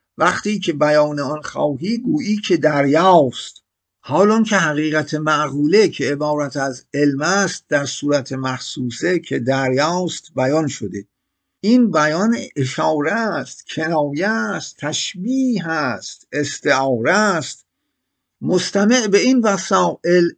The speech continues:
انتقال به معنای آن حقیقت معقوله می نماید و الا در عالم مخصوصه حقیقت معقوله ابداً ظهور و بروزی ندارد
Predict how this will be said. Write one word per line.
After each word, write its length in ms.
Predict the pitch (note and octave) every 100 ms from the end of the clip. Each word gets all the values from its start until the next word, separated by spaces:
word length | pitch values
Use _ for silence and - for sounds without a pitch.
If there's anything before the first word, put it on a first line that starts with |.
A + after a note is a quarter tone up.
| -
انتقال 960 | D#3 D#3 D3 D#3 D3 D3+ F3 F3 D3+
به 160 | B2+ C3+
معنای 800 | C#3 C#3+ C3 C#3 E3 F3 D3+ C#3
آن 160 | - F3+
حقیقت 680 | C3+ C#3 C3+ C#3 C3 C3 C3+
معقوله 600 | C3+ C3+ C3 C#3+ D#3+ A3
می 160 | A3
نماید 560 | D3+ A#2 G2+ - - -
و 40 | D3+
الا 640 | D#3 D3 D3+ F#3 A3 F#3+ _ _ _ _ _ _ _ - F3
در 360 | C#3+ D3+ - -
عالم 640 | C3 D3 D3+ D3+ D3+ D3+
مخصوصه 760 | D3 C3+ - D3 D3 - F#3 F#3
حقیقت 600 | B2+ C#3+ D3 D3 D3 D3
معقوله 720 | C#3+ D3 C#3 B2+ C3+ D3+ F#3 -
ابداً 640 | C#3 C#3 C#3+ C3 D3+ G#3+ A3 F3+ _ _ _ C#3+
ظهور 600 | A#2 D3 C#3+ C#3 C#3+ B2+
و 120 | C3
بروزی 560 | B2+ B2 B2+ E3 F3+ E3
ندارد 760 | D#3 F#3 E3 C#3+ A2 G#2 A2+